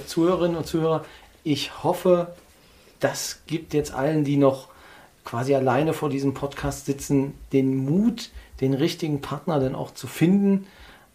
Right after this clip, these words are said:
Und, äh, für alle, die jetzt eine Partnerschaft gerade hinter sich haben, versuchen Sie es einfach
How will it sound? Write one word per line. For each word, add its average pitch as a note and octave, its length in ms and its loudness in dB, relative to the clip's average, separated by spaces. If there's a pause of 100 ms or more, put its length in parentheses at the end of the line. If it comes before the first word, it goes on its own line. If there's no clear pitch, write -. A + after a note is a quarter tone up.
Und, C#3 480 0
äh, C3+ 280 -2
für C3+ 180 -10
alle, C#3+ 240 0
die C#3 140 -2
jetzt C#3+ 260 0
eine C3+ 240 -2
Partnerschaft C3+ 600 -4
gerade C3+ 180 0
hinter D3 260 0
sich C#3+ 200 -4
haben, C#3 280 0 (840)
versuchen G3+ 420 2
Sie G3 60 6
es F#3 100 2
einfach D#3+ 480 -2